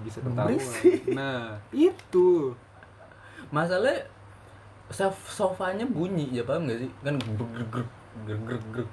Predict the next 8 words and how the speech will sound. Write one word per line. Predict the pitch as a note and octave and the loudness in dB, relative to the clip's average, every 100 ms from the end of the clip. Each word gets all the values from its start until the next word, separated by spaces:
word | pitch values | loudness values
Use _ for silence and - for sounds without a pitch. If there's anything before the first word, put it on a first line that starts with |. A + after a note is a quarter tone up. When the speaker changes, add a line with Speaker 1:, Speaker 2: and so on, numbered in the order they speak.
| - | -12
Speaker 2:
paham | G#2+ A#2 | -10 -4
nggak | A2+ | -4
sih? | A#2+ G#2 - | -4 -8 -10
Speaker 1:
Hmm. | A#2 A2+ G#2+ G#2 - - - - - - - - - - - - - | -10 -10 -12 -14 -20 -20 -20 -20 -20 -20 -20 -20 -20 -20 -20 -20 -14
Speaker 2:
<laughs> | - G#2 - F3+ - - - - - - - - - - F#4 C4 | -8 -8 -4 -6 -6 -14 -20 -20 -20 -20 -20 -20 -16 -8 -6 0
Itu | D#3 F3 | 2 2
momen | D#3 C#3+ D3 D3+ | 2 2 2 0
paling | C#3+ C#3+ | 2 2